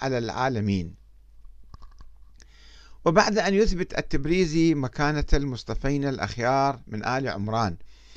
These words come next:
الذين اختارهم الله على العالمين، كما يقول، أي أئمة أهل البيت، يقوم بت-، بتلقي كل تأويلاتهم بلا نقاش، تأويلات الصادرة عنهم، يعني،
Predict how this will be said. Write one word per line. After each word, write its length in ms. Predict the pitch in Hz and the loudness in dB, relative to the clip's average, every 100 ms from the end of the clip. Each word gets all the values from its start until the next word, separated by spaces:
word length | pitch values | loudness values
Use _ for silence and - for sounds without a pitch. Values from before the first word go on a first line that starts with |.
| - - - | -20 -6 0
الذين 360 | 139 135 165 | 2 4 2
اختارهم 600 | 160 - 165 170 156 143 | 0 -2 2 2 0 -4
الله 200 | 139 139 | -4 -2
على 260 | 151 143 160 | -2 -2 -2
العالمين، 840 | 147 110 110 104 123 147 120 123 127 - - - - - - - - - - - | 0 0 2 0 0 0 0 -2 -8 -14 -20 -20 -20 -20 -20 -20 -20 -20 -20 -8
كما 260 | 120 120 | -2 2
يقول، 580 | 113 - 151 143 160 156 - - | 2 2 2 4 2 -2 -8 2
أي 220 | 147 180 - | 4 4 2
أئمة 400 | 151 170 170 165 - | 0 0 -2 0 0
أهل 200 | 127 120 | 0 0
البيت، 500 | 107 135 107 - - - - - - - - | 6 6 6 4 -4 -6 -8 -20 -20 -20 -8
يقوم 540 | - 156 - 240 220 156 | 0 2 6 6 6 2
بت-، 220 | 135 - 156 156 - | 0 6 8 6 2
بتلقي 760 | 131 143 160 202 226 - 110 90 - - - - - - - | -2 4 8 8 6 0 -2 -4 -12 -20 -20 -20 -20 -20 -6
كل 240 | - 254 226 | 0 2 6
تأويلاتهم 1080 | - - 156 156 175 190 - 131 123 131 - | 6 6 6 6 8 8 4 2 2 -2 -4
بلا 280 | - 196 185 | 6 8 8
نقاش، 580 | 131 127 95 82 - - - - - | 6 0 -2 -2 -6 -8 -16 -20 -8
تأويلات 420 | - 123 139 139 | -2 2 4 2
الصادرة 420 | 131 139 143 127 | 2 2 2 2
عنهم، 360 | 107 123 113 90 | 0 0 -2 -4
يعني، 300 | 85 87 85 | -6 -8 -10